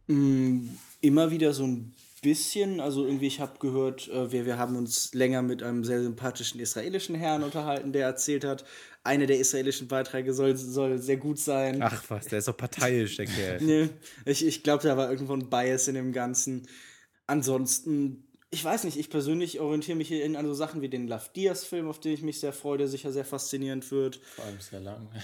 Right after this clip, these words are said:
Speaker 1: Ja, gut, ne, da kann ich dann meine These, ob ich, ob Filme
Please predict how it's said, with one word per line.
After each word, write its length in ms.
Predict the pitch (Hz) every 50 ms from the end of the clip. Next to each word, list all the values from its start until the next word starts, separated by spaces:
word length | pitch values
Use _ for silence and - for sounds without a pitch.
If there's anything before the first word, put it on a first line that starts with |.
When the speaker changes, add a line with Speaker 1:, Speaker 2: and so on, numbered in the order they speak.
| - -
Speaker 1:
Ja, 140 | 135 139 123 123 143 131
gut, 140 | 147 151 123 117 127 120 113 113 110 - - - - - - _ -
ne, 140 | 147 131 120 - - - - - - -
da 120 | - 147 135
kann 160 | - 165 151
ich 60 | 147 147
dann 120 | 151 143 143
meine 200 | 139 135 135 135
These, 280 | 139 156 147 143 135 139
ob 140 | 127 120 135
ich, 320 | 131 - - - - -
ob 140 | 139 127 -
Filme 440 | - - 156 147 151 143 139 135